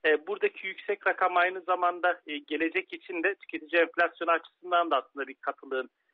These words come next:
e, habercisi. E, gelecek dönemde ekonomideki toparlanma beklentileri, ki zaten ekonomide özellikle yılın ikinci yarısında biraz daha faiz oranlarının etkisiyle belki biraz daha, e,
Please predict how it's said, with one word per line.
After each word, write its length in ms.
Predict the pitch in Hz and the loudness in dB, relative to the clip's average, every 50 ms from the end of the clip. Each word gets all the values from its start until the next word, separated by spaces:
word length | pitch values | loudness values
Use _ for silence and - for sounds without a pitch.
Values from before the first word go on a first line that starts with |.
| _ _ _ | _ _ _
e, 140 | - 135 135 | -2 0 0
habercisi. 760 | 131 - - - 131 127 139 135 123 120 - - - _ - | 0 0 -2 -4 -4 -2 -2 -2 -2 -4 -10 -20 -18 _ -10
E, 360 | 208 208 180 151 147 143 147 143 | -8 -6 -2 0 2 2 2 0
gelecek 500 | 143 147 160 165 165 160 170 165 - - | 0 0 0 0 0 0 -2 -2 0 0
dönemde 380 | 170 165 160 156 165 160 160 | 2 2 2 0 2 2 2
ekonomideki 800 | 151 147 - - 160 156 151 156 147 156 - - 170 160 - - - _ - | 2 2 0 -2 -2 -2 -2 -2 -2 -4 -4 0 -2 -2 -2 -2 -8 _ -4
toparlanma 680 | 160 147 - - 156 160 160 156 160 156 160 160 147 | -4 -2 2 2 2 2 4 2 2 2 0 2 2
beklentileri, 640 | 151 139 - _ - 135 123 123 - - 147 143 143 | 2 0 2 _ 0 0 0 0 -2 -4 -4 -4 -4
ki 220 | _ - 156 143 - _ _ _ _ _ _ _ _ | _ -6 -6 -6 -6 _ _ _ _ _ _ _ _
zaten 240 | 147 143 147 - 147 | 0 0 0 0 -4
ekonomide 500 | 147 147 143 - 151 151 151 147 147 151 | -8 -6 -6 -6 -4 -4 -4 0 0 0
özellikle 480 | 147 139 131 147 147 156 151 - - 147 | 0 2 0 -2 -2 -4 -8 -8 -6 -6
yılın 180 | 143 143 143 | -6 -4 -6
ikinci 300 | 143 139 - 147 135 139 | -8 -8 -10 -8 0 2
yarısında 360 | 151 147 135 - - 156 147 | 2 2 2 0 -4 -4 0
biraz 320 | 147 147 147 139 135 127 - | 2 4 4 2 2 0 2
daha 280 | 139 139 139 143 - - _ | 2 2 2 0 -2 -8 _
faiz 280 | - 139 135 143 135 143 | 0 0 0 0 -2 -2
oranlarının 400 | 143 139 139 139 139 139 139 135 | -4 -4 -2 -2 -4 -4 -6 -8
etkisiyle 380 | 123 _ _ _ 139 135 131 | -10 _ _ _ -12 -6 -4
belki 240 | 131 135 127 - 147 | -2 -4 -4 -4 -4
biraz 280 | 143 143 135 131 127 123 | -2 -2 -2 -2 0 0
daha, 160 | 135 135 135 - _ _ _ _ _ _ _ _ - | -2 -2 -2 -4 _ _ _ _ _ _ _ _ -4
e, 80 | 143 | -2